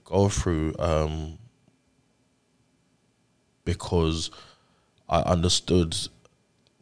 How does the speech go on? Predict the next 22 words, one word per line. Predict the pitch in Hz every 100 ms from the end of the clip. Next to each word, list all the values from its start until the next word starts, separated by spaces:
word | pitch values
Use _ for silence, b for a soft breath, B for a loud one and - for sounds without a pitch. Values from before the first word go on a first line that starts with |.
| _ _ _ -
I | 95 98
understood, | 107 - - 107 85 -
I | 69 104
understood | 131 135 - 135 113
that | 107 -
in | 107 110
life | 107 107
sometimes | 113 104 - 98 101
you, | 95 -
you | 73 92
don't | 107 -
really | 95 92 101
get | - 104 - - b b b b b
what | 71 87 -
you | 90
need, | 90 87 101 95 80 69 - 113 - _ _ -
right? | 92 92 -
No, | 110 107
you | 98
don't | 104 113
really | 110 113
get, | 95 107 -